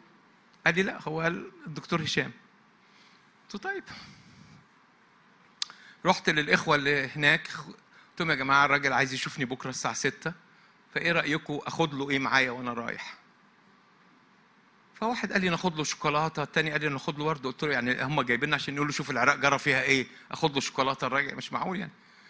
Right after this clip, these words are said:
فجه الاخ المتقدم فيهم قال لي: "ايه رايك تاخد له الكتاب الفلاني يعني؟" فقلت له: ازاي يعني؟ انا قسيس ورايح أقابل الراجل ده، أخد له الكتاب الفلاني ده إزاي يعني؟ قال لي: "ما أنت عايز تعمل إيه؟" قلت له: "أنا عندي فكرة.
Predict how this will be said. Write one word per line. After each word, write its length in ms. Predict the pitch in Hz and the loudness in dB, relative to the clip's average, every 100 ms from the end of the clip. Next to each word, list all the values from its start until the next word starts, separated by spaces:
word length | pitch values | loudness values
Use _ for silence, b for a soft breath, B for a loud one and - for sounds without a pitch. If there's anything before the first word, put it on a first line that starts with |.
| B - | B -10
فجه 160 | 160 226 | -2 2
الاخ 260 | 226 - | 4 2
المتقدم 580 | 170 156 156 - 185 180 | 0 0 -2 0 0 -2
فيهم 300 | - 196 185 | -2 -2 0
قال 100 | 185 | -2
لي: 120 | 170 | -2
"ايه 200 | 151 147 | -4 0
رايك 240 | 175 175 160 | 2 2 0
تاخد 320 | 156 - 151 | -6 -6 -4
له 220 | 156 151 | -4 -4
الكتاب 420 | 143 - - 139 | -4 -6 -2 -2
الفلاني 520 | 135 - 131 135 139 127 | -2 -6 -8 -8 -8 -8
يعني؟" 200 | 127 - - _ - _ _ _ - - _ _ b b b b | -10 -12 -20 _ -20 _ _ _ -20 -20 _ _ b b b b
فقلت 300 | - - - | -18 -18 -8
له: 220 | 202 196 | -4 -4
ازاي 440 | 135 117 165 175 135 | -4 -2 0 0 2
يعني؟ 320 | 110 117 151 | 0 2 2
انا 160 | 175 151 | 0 0
قسيس 680 | 143 - 143 127 - - - _ _ _ - | -4 -4 -4 -4 -8 -12 -16 _ _ _ -2
ورايح 240 | 165 202 | 2 4
أقابل 200 | 185 175 | 4 4
الراجل 340 | 151 160 151 139 | 4 2 2 -2
ده، 140 | 147 | -4
أخد 220 | 151 190 | -2 -2
له 60 | 160 | -4
الكتاب 320 | - - 160 | -6 -2 -2
الفلاني 400 | 151 - 147 151 | -2 -2 0 0
ده 140 | 135 139 | 0 -2
إزاي 400 | 117 139 139 120 | 4 4 6 4
يعني؟ 320 | 113 117 110 - - _ _ _ _ _ _ _ _ _ _ | 0 0 -6 -12 -20 _ _ _ _ _ _ _ _ _ _
قال 100 | 156 | 2
لي: 60 | 165 | 4
"ما 100 | 160 | 2
أنت 120 | - | 4
عايز 160 | 160 - | 4 6
تعمل 220 | 160 151 | 4 6
إيه؟" 180 | 143 135 - _ _ | 4 2 -8 _ _
قلت 120 | - | -6
له: 140 | 233 | 0
"أنا 100 | 214 | 2
عندي 200 | 175 165 | 4 2
فكرة. 300 | 175 135 - | -2 -6 -8